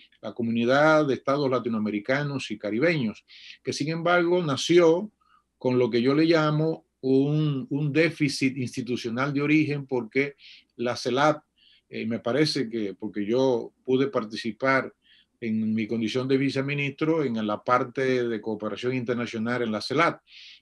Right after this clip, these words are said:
y una de las dificultades que tiene celap es que no tiene una secretaría ejecutiva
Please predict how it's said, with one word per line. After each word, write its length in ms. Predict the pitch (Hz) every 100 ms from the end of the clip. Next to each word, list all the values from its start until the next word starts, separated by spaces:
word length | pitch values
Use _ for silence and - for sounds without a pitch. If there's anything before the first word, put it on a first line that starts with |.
| -
y 160 | 127
una 240 | 131 151 170
de 80 | 170
las 140 | 156
dificultades 680 | 151 135 131 117 139 156 156
que 80 |
tiene 240 | 151 151 151
celap 400 | - 170 151 151
es 160 | 139
que 140 | - 131
no 240 | 127 135
tiene 280 | 151 151 139
una 220 | 135 147
secretaría 800 | - 147 - 120 - 110 165 170
ejecutiva 720 | 127 117 113 139 190 123 202